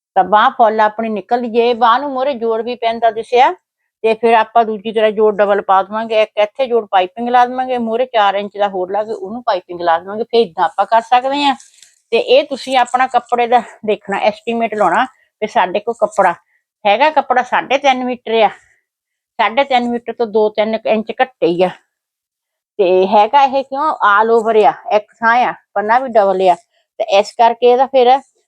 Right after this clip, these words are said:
ਬਣ ਜਾਣਾ ਕਿ ਸੂਟ। ਤੇ ਹੁਣ ਆਪਾਂ ਇਹਦਾ ਪਹਿਲਾਂ ਆਹ ਕੰਨੀ ਲਾਉਣੀ ਆ, ਕਿਉਂ ਕੰਨੀ ਦੋਨੀ ਪਾਸੇ ਦੇ, ਇਹ,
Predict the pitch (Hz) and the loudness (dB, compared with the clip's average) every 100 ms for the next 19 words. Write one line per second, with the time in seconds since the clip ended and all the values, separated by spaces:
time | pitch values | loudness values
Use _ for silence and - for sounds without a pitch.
0 | - 196 202 196 185 170 - 220 - _ | -4 -2 -2 0 -2 -2 -6 -10 -10 _
1 | 214 190 160 - _ _ _ _ _ _ | -4 -4 -6 -14 _ _ _ _ _ _
2 | _ _ _ - 202 214 214 233 233 247 | _ _ _ -8 0 2 2 0 2 2
3 | 269 277 247 269 285 269 _ _ _ _ | 2 2 2 4 0 -2 _ _ _ _
4 | _ _ _ 220 254 254 233 226 226 214 | _ _ _ -2 0 0 0 -2 0 2
5 | 175 220 208 185 _ _ 254 269 240 226 | 0 -2 -6 -8 _ _ -12 -4 -2 -2
6 | 233 240 - _ _ 202 214 233 285 254 | -4 -6 -10 _ _ 2 2 2 0 -2
7 | 247 226 214 220 196 214 - 214 - | -2 -10 -10 -6 -4 -2 -4 -6 -6